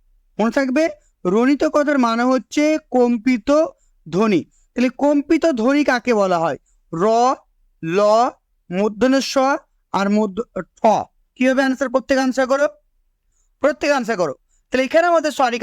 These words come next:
আনসার কি হবে? অপশন নাম্বার এ। অপশন নাম্বার এ হচ্ছে কারেক্ট, র। তাহলে রকে কি বলা হয়? রকে বলা হয় কম্পিত ধ্বনি বা রনিত ধ্বনি, মনে থাকবে, অপশন নাম্বার এ হচ্ছে কারেক্ট। দেখো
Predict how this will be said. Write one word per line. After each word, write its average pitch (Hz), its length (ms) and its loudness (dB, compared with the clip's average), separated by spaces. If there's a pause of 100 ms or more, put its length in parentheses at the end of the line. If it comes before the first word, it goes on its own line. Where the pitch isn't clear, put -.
আনসার 226 260 -4
কি 220 140 -4
হবে? 226 160 2 (460)
অপশন 240 360 -4
নাম্বার 208 260 0 (220)
এ। - 20 -2 (380)
অপশন 220 400 0
নাম্বার 240 240 2
এ - 80 2
হচ্ছে 214 180 -2 (140)
কারেক্ট, 247 320 -2 (420)
র। - 20 2 (480)
তাহলে 233 180 2 (120)
রকে 233 360 0
কি 311 160 -4
বলা 302 180 2
হয়? 320 120 -2 (100)
রকে 233 320 -2
বলা 254 160 0
হয় 269 120 -6 (140)
কম্পিত 233 380 -4 (140)
ধ্বনি 254 220 -2 (460)
বা 214 120 2 (500)
রনিত 240 360 0 (140)
ধ্বনি, 151 180 -4 (300)
মনে 220 200 0
থাকবে, 277 220 -2 (460)
অপশন 254 320 -2
নাম্বার 220 260 0
এ - 80 0
হচ্ছে 208 260 -4 (480)
কারেক্ট। 202 280 -2 (440)
দেখো 254 180 0